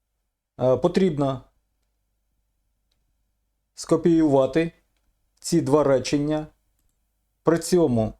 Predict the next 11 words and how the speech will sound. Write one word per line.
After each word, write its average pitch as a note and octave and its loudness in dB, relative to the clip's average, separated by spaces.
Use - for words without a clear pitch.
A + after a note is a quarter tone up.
ім'я D#3+ 0
потрібно E3 -2
замінити D#3+ 0
на D3 0
своє, B2 -2
як D3 0
вас C3+ 2
звуть. G2 -8
Наприклад, D#3+ 0
Леонід. C#3 0
Копіюєте D3+ 2